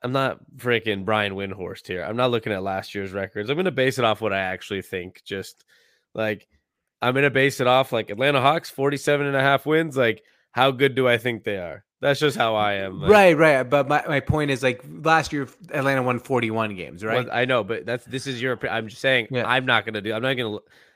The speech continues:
Speaker 1: I got one screen on me, my iPhone.
Speaker 2: Mm-hmm.
Speaker 1: I'm not looking at last year's totals. I'm just gonna base this
Speaker 2: Right.
Speaker 1: off what I think for this year. That's what I'm saying.
Speaker 2: Okay, fair enough.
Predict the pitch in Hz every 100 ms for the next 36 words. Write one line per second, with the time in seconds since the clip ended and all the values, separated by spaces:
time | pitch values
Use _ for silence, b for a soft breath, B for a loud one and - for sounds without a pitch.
0 | - 165 185 143 143 151 - 156 143 127
1 | 117 110 110 107 110 113 123 127 107 95
2 | - 120 131 135 131 131 120 107 107 -
3 | 104 - 117 95 85 - _ - 117 123
4 | 117 135 113 117 - 117 101 104 90 92
5 | 98 95 - 92 95 - - - _ _
6 | _ - 104 104 95 90 - - _ _
7 | _ _ _ _ 165 175 139 - _ _
8 | _ 139 120 104 101 -